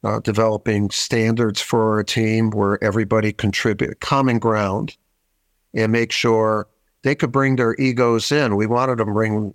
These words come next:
their egos in, but put them all under that U S A umbrella and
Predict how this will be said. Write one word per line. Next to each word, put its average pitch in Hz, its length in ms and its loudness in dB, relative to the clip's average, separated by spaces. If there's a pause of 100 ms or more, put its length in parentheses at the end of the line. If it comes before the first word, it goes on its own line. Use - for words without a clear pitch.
their 107 200 0
egos 107 440 0
in, 113 340 0 (560)
but 113 140 0
put - 140 0
them 147 140 2
all 123 300 2
under 113 400 2
that 107 240 -2 (220)
U 117 260 2
S 107 200 0
A 113 180 2
umbrella 104 640 0 (640)
and 107 460 0